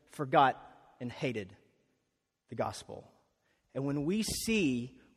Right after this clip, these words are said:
Western Christianity today and the way the gospel is treated, I believe we're stuck somewhere in these people, us included, or the, the way, if you look at the way we think, is people who assume it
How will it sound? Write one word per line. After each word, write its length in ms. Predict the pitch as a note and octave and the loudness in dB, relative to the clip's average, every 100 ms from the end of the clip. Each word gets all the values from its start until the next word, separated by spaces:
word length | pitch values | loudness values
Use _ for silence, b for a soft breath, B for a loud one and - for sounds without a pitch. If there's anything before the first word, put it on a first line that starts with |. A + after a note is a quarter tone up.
| C#3+ | 2
Western 420 | E3 - G#3+ G3+ | 2 2 0 -2
Christianity 720 | - G3+ - G3 F3+ F3+ E3+ | 0 -2 -2 -2 2 0 0
today 380 | E3 D#3+ D3+ C#3 | -2 6 6 6
and 80 | C3+ | 2
the 40 | |
way 100 | C#3+ | -2
the 60 | C3 | -2
gospel 460 | C#3+ D3 D#3+ - D#3+ | 2 4 2 -2 -6
is 140 | - | -6
treated, 460 | - F3+ D3 B2+ B2 B B | -4 -2 0 -2 -4 B B
I 60 | C3+ | -6
believe 280 | D3+ E3 D#3 | 0 2 2
we're 80 | |
stuck 380 | C#3+ - G3+ F3 - | -2 -2 2 0 0
somewhere 600 | - F#3 F3+ D#3+ D3 C#3 | -6 -4 -2 0 2 2
in 140 | C3+ | 0
these 180 | C3+ C3 | -4 -6
people, 640 | - F3+ D#3 C3 B2+ A#2+ b b b | -6 -6 -4 0 0 -2 b b b
us 220 | - D#3+ F3 | 0 0 0
included, 580 | D#3 - E3 D#3 C#3+ | -4 2 4 6 4
or 300 | D3 C#3+ C#3+ | 2 4 4
the, 160 | D3 D#3 | 4 2
the 80 | C#3+ | 2
way, 160 | D3 | 2
if 240 | D#3+ C#3 D#3 | 2 0 -2
you 140 | D3+ | -4
look 180 | D3 E3+ | -2 -2
at 60 | E3+ | 0
the 60 | |
way 140 | E3 D#3+ | 2 2
we 140 | D#3+ | 2
think, 260 | E3+ D#3 C#3 | 0 -2 -2
is 100 | - | -6
people 340 | F3 D#3 D3+ | -2 -2 -2
who 180 | - C#3+ | -2 -2
assume 400 | A#2+ - D#3 B2 | -2 -6 -4 -6
it 200 | G#2+ | -8